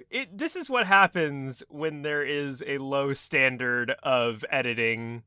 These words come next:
on your wikis. Where's some of the other fun ones? Superhuman speed. Their common speed in human form is a thirty mile per hour range. Have you, have,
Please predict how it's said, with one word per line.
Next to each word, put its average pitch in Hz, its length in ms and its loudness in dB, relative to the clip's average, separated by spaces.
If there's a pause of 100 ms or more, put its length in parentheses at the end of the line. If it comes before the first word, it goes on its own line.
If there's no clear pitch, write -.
on 127 460 8
your 123 320 -6
wikis. 113 800 -6 (160)
Where's 165 220 -2
some 156 120 -6
of 139 80 -6
the 131 100 -4
other 123 160 0
fun 117 280 -2
ones? 113 260 -6
Superhuman 226 680 -4
speed. 117 680 -4
Their 170 260 4
common 254 420 0
speed 160 320 -2
in 135 100 -6
human 214 280 -6
form 143 320 -4
is 139 160 -10
a 135 60 -2
thirty 214 320 -2
mile 196 260 0
per 190 200 0
hour 202 280 2
range. 131 760 -4
Have 160 200 6
you, 185 200 -4 (400)
have, 147 400 4